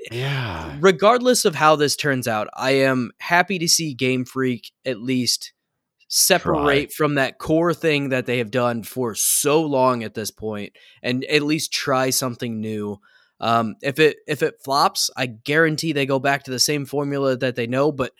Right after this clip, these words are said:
Speaker 2: it's a Pokemon game, and I don't think there's a, a chance in hell this actually flops. Like, it may not
Speaker 1: No,
Speaker 2: sell as
Speaker 1: no,
Speaker 2: well as
Speaker 1: no.
Speaker 2: some of
Speaker 1: I
Speaker 2: the other
Speaker 1: think it'll
Speaker 2: ones,
Speaker 1: be
Speaker 2: but
Speaker 1: fine.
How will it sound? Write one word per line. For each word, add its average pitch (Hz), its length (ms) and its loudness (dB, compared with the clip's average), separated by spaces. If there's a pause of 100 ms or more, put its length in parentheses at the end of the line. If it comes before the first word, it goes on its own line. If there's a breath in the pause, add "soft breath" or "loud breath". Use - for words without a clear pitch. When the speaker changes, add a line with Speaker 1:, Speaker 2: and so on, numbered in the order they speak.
(160 soft breath)
Speaker 2:
it's 127 160 -8
a 131 60 -4
Pokemon 165 560 0
game, 165 280 2
and 135 240 -2
I 131 140 0
don't 139 260 -2
think 147 220 -2
there's 131 260 0
a, 113 300 -2 (520)
a 127 120 -2
chance 139 480 2
in 127 80 -2
hell 113 380 0
this 110 260 -4
actually 110 520 -4
flops. - 720 -12 (380 soft breath)
Like, 127 160 0
it 156 120 6
may 170 140 4
not 165 120 8
Speaker 1:
No, 180 80 12
Speaker 2:
sell 123 240 10
as 131 60 8
Speaker 1:
no, 113 160 10
Speaker 2:
well - 160 6
as 82 80 4
Speaker 1:
no. 78 60 4
Speaker 2:
some 73 120 4
of 92 60 4
Speaker 1:
I - 20 4
Speaker 2:
the 110 80 6
other 160 140 4
Speaker 1:
think 175 100 4
it'll 185 120 6
Speaker 2:
ones, 185 80 2
Speaker 1:
be 92 100 2
Speaker 2:
but 131 140 4
Speaker 1:
fine. 71 360 0